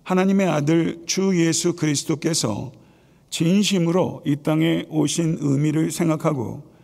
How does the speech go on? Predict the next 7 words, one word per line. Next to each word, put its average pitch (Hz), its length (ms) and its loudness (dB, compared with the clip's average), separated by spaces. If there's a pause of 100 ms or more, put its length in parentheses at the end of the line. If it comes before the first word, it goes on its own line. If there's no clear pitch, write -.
(460)
새기는 175 840 0 (440)
소수의 185 920 0
사람들과 190 920 0 (680)
무관심하고 170 1040 0
무감각한 139 880 0 (640)
다수의 127 720 0
사람들이 165 760 0